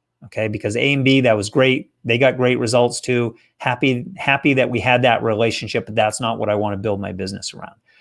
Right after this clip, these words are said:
So it has to be that experience. And that's why that also can't come first. This is why knowing your, th-, I think it's bad advice, to be honest with you.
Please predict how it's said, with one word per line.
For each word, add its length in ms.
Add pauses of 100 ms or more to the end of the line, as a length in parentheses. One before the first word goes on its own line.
(120)
So 120
it 60
has 360
to 80
be 520 (380)
that 220
experience. 460
And 240
that's 240
why 200
that 280
also 440
can't 340
come 220
first. 520 (340)
This 220
is 140
why 300
knowing 640
your, 420 (880)
th-, 140 (160)
I 140
think 200
it's 300 (100)
bad 380
advice, 640 (280)
to 100
be 160
honest 380
with 160
you. 180